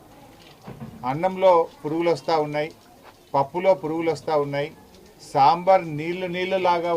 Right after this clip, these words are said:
ఉన్నది. అసలు "పురుగులు వస్తున్నాయి సార్" అంటే "పురుగులు తీసేసి తినండి" అని మమ్మల్ని కొడతా ఉన్నారని ఆ పిల్లలు తమ బాధను వెలిబుచ్చుతా ఉన్నారు.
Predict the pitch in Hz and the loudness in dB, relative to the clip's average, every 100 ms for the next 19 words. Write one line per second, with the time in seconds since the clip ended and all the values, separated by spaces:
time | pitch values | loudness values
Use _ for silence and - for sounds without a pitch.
0 | 147 143 139 147 151 - - - - - | -2 -6 -6 -8 -12 -20 -20 -20 -20 -18
1 | - 139 175 175 160 156 185 196 185 190 | -12 -8 -4 -4 -4 -4 -2 0 0 -2
2 | 185 185 180 175 170 151 143 165 180 180 | -2 -2 0 -4 -4 -6 -6 -4 -4 0
3 | 170 175 175 165 160 170 165 160 165 147 | -2 -2 -8 -6 -8 -4 -4 -4 -4 -8
4 | 143 - - - 139 143 156 143 143 143 | -12 -20 -20 -14 -6 -4 -4 -2 -2 0
5 | 180 170 165 160 151 151 147 135 - - | 0 0 0 -4 -4 -4 -8 -12 -18 -16
6 | - 131 - 147 175 165 143 - 139 135 | -8 -6 -4 -4 -2 -2 -6 -6 -6 -4
7 | 120 135 160 175 147 139 139 - 143 123 | 0 0 0 -2 -6 -6 -10 -8 -6 -6
8 | 113 101 | -6 -12